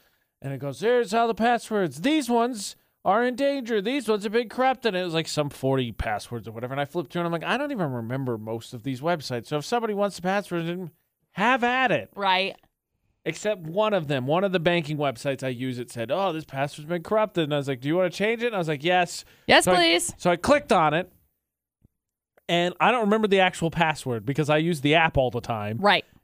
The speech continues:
Speaker 1: And I swipe.
Speaker 2: Yep.
Speaker 1: I have a little swipey code for it. And, uh, and so I'm like, "Okay, well, can, let me get on my phone and change my password." So I got on my phone, swiped my way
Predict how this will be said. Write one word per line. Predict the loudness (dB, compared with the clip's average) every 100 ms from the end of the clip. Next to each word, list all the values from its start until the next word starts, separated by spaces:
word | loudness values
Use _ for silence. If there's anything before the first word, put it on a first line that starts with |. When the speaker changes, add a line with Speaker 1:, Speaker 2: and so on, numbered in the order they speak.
| _ 2
Speaker 1:
And | 2 2 0
I |
swipe. | -2 -2 2 2 -2 -8 _ _
Speaker 2:
Yep. | 2 2 2
Speaker 1:
I |
have | -2
a | -2
little | -6
swipey | -2 0 0 -2
code | 0 0 -2
for | -4 -2
it. | -6 -14 _ _ _ _ 2
And, | 4 2 2
uh, | 4 4 4 0 -4 _ _ _ -2
and | -2
so | 2 2
I'm | 4
like, | 2 0
"Okay, | 2 2 2
well, | 0
can, | -2
let | 0 0
me | 2
get | 2
on |
my | 0
phone | 0 -2
and | -2
change | -4 -4
my | -4
password." | -4 -6 -2
So | 2
I |
got | 2
on | 2
my | 2
phone, | 4 2
swiped | 2 0 2
my | 2
way | 2 2